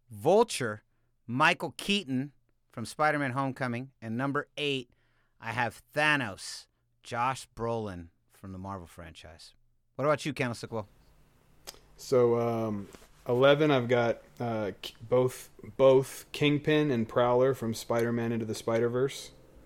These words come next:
Speaker 2: For, for number ten, I've got Loki from the Avengers movies. For number nine, I've got a tie with Catwoman and Penguin from Batman Returns. And at number eight, I've got Bane from Dark Knight Rises.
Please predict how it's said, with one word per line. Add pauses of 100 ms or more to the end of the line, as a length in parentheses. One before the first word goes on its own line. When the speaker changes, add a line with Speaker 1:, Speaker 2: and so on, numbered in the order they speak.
(460)
Speaker 2:
For, (260)
for
number
ten,
I've
got
Loki
from
the
Avengers
movies. (1080)
For
number
nine,
I've
got
a
tie
with
Catwoman
and
Penguin
from
Batman
Returns. (920)
And
at
number
eight,
I've
got
Bane
from
Dark
Knight
Rises.